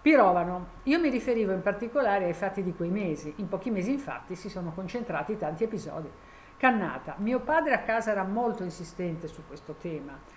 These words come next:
Mi avvertiva costantemente, lo faceva sempre, anche perché lui era consapevole dei pericoli che c'erano all'epoca.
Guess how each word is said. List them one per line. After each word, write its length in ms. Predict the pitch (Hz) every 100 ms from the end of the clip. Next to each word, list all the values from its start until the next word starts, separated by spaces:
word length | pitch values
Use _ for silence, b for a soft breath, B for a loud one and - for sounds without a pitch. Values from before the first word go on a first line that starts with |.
| B B B B B - - - - - -
Mi 120 | 226
avvertiva 500 | 247 262 294 254 233 226
costantemente, 880 | 196 - 202 196 190 180 170 175
lo 80 | 196
faceva 400 | 196 180 254 349
sempre, 640 | - 180 175 170 233 247
anche 240 | 233 208 208
perché 280 | 254 254 262
lui 180 | 170
era 160 | 165 165
consapevole 840 | - 226 233 285 175 135 156 175
dei 160 | 226 254
pericoli 480 | 254 160 143 156 160
che 140 | 165
c'erano 360 | 160 170 170 170
all'epoca. 640 | 165 165 165 170 180